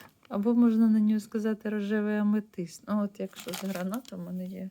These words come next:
кстати, каблучка. Тисяча п'ятсот гривень, але це індійська, це я вже, як завжди, наміксовую. Ну, все одно прикрас сьогодні небагато, сімнадцять і два також розмір, ось такі два гранати.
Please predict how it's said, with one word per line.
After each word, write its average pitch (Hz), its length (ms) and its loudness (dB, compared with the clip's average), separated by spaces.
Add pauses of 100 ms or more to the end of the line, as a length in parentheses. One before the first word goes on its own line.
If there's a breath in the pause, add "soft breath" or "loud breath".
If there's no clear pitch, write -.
(120)
кстати, - 420 -16
каблучка. 247 680 -8 (1400 loud breath)
Тисяча 202 680 -12
п'ятсот 196 1000 -6
гривень, 226 440 0
але 190 200 -2
це 571 240 -6
індійська, 214 640 -4
це 190 220 -8
я 170 140 -6
вже, 165 240 -12
як 175 260 -10
завжди, 180 580 -8 (920 soft breath)
наміксовую. 196 1120 -4 (220)
Ну, 311 120 -8
все - 200 -14
одно 180 180 -14
прикрас 185 460 -12
сьогодні 196 220 -6
небагато, 214 480 -2
сімнадцять 196 640 -4
і 202 40 -12
два 190 260 -8
також - 400 -12
розмір, 233 360 -2
ось 185 160 -2
такі 208 340 -6
два 160 260 -2
гранати. 160 760 -6